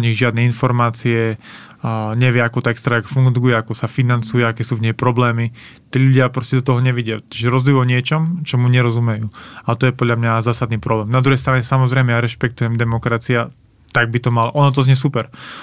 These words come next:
A, že boli demokraticky zvolení a treba, áno, je jednoznačne, len treba si trošku, tie hokejové špecifika sú trošku iné ako na celoslovenskej nejakej politickej úrovni, hej, že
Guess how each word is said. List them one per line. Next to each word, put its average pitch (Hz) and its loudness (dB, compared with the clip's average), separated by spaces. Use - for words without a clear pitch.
A, 117 -8
že 127 -4
boli 123 0
demokraticky 117 -2
zvolení 117 0
a 113 -4
treba, 113 -4
áno, 123 0
je 147 0
jednoznačne, 127 2
len 120 2
treba 135 0
si 127 -6
trošku, 127 -4
tie 127 -2
hokejové 131 2
špecifika 131 -2
sú 131 -10
trošku 127 -2
iné 123 0
ako 113 -4
na 113 0
celoslovenskej 120 0
nejakej 117 -4
politickej 117 -4
úrovni, 110 -2
hej, 113 -4
že 113 -2